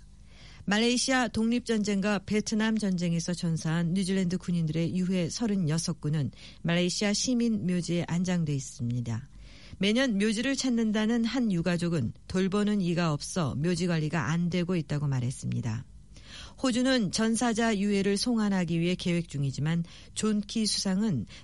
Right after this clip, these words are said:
유해를 이장하는 일은 민감한 문제라며 거부했습니다.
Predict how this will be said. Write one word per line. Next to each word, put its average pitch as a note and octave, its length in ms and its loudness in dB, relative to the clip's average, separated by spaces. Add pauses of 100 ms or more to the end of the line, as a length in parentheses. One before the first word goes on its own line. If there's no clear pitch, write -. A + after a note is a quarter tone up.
유해를 A3 540 2
이장하는 G3+ 600 2
일은 F#3+ 240 2
민감한 G3 580 2
문제라며 D#3 580 0
거부했습니다. B2+ 1000 -4